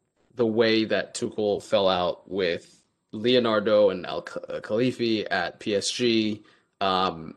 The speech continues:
a-, and the way that he parted. It really didn't have too much to do with the players. I mean, the players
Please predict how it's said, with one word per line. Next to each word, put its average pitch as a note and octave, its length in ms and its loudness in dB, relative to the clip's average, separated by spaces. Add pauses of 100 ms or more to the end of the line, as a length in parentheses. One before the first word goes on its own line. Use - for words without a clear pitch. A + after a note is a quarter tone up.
a-, - 180 -4
and A2+ 220 -2
the A2+ 60 4
way G#2+ 300 2
that F#2+ 160 -4
he F#2 100 -10
parted. G#2 640 4 (400)
It A#2 340 0
really F#3+ 460 0
didn't C#3+ 240 4
have C3 260 -2
too - 140 -4
much A2+ 340 -4
to A2+ 80 -6
do A#2 220 -4
with G#2 160 -4
the F2+ 80 -2
players. F2 680 0
I B2+ 80 2
mean, B2+ 240 2
the A2 80 -2
players C#3+ 840 4